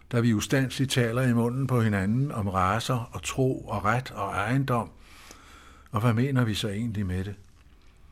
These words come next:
Vi ved det, og vi ved det ikke. Og dog er det et spørgsmål om liv og død for os, når statsoverhoveder,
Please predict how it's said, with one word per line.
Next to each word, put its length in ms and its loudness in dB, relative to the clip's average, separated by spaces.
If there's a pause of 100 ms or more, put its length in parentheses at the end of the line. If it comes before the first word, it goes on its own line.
(140)
Vi 180 0
ved 240 4
det, 100 0
og 120 0
vi 100 2
ved 220 2
det 80 -2
ikke. 360 0 (720)
Og 120 0
dog 200 6
er 40 6
det 140 4
et 80 2
spørgsmål 560 2
om 120 0
liv 240 2
og 160 0
død 200 2
for 280 0
os, 320 -4 (380)
når 100 4
statsoverhoveder, 1160 0